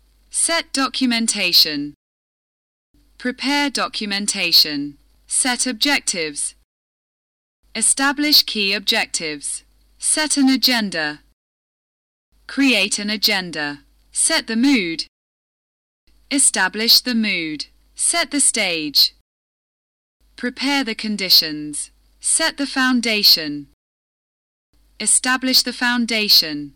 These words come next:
Set a restriction. Impose a restriction. Set permissions. Define permissions.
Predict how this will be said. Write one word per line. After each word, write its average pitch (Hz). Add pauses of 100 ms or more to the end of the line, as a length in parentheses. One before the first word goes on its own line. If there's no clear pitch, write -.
(400)
Set -
a 294
restriction. 160 (1300)
Impose 202
a 190
restriction. 160 (320)
Set -
permissions. 240 (1160)
Define 254
permissions. 160